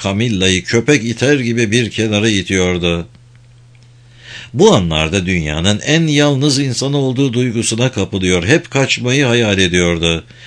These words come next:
Kendini başkasının onu daha çok hak eden birinin almasını istiyordu. Sonunda yavaş yavaş bir ışık sızmaya başlamıştı. Belki sahte bir ışıktı ama faydalanabileceği tek şey buydu.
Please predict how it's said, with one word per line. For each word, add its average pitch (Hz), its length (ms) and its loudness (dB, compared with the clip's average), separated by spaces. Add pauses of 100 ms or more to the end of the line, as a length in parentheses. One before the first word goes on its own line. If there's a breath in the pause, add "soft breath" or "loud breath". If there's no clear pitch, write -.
(240 loud breath)
Kendini 175 520 4
başkasının 160 640 2
onu 143 280 0
daha 143 220 2
çok 131 200 -2
hak 139 240 -2
eden 101 380 2
birinin 127 360 0
almasını 101 520 0
istiyordu. 85 680 0 (440 loud breath)
Sonunda 87 480 0
yavaş 92 680 0
yavaş 95 360 -2
bir 104 240 0
ışık 104 320 0
sızmaya 98 500 0
başlamıştı. 87 800 -2 (420 loud breath)
Belki 160 340 4
sahte 165 420 2
bir 170 80 4
ışıktı - 380 0
ama 113 180 0
faydalanabileceği 123 960 0
tek 151 240 2
şey 120 300 0
buydu. 85 460 0